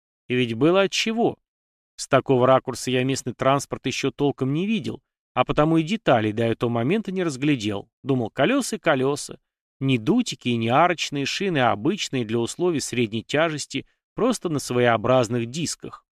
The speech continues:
А тут вон оно как оказывается. От колес только внешнее кольцо с мелким протектором. Сразу видно, что транспорт для внутреннего пользования.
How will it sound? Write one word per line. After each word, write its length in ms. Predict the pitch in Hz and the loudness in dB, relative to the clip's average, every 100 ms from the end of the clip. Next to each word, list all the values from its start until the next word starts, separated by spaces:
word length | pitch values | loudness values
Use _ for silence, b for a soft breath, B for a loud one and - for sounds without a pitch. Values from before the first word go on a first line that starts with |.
| _ _ _ _ | _ _ _ _
А 140 | 127 131 | 0 2
тут 180 | 135 - _ _ | 0 -2 _ _
вон 440 | 110 156 233 151 | -4 0 2 2
оно 160 | 110 107 | 0 -4
как 220 | - 107 | -6 -2
оказывается. 720 | 123 - 110 98 104 - - 120 _ _ _ - | -2 -2 -4 -6 -8 -8 -10 -12 _ _ _ -2
От 180 | 127 | -2
колес 380 | - 131 135 135 | 0 2 2 2
только 280 | - 123 131 | -2 -4 -4
внешнее 500 | 110 139 143 - 127 | -2 -2 -2 -2 -2
кольцо 440 | - 123 - 156 | 0 0 0 -2
с 120 | 147 143 | -2 0
мелким 360 | 147 135 131 | 0 0 -4
протектором. 680 | - 147 - 220 - - 104 | 0 0 2 0 0 -8 -10
Сразу 340 | - 143 117 107 | -2 2 2 0
видно, 260 | 143 151 | -4 -4
что 180 | - 120 | -6 -8
транспорт 520 | - 131 151 - 113 | 0 0 0 -4 -6
для 160 | 113 117 | 0 0
внутреннего 460 | 135 127 120 131 | 0 -2 -4 -4
пользования. 640 | 135 208 143 98 101 110 | -2 2 2 0 -6 -8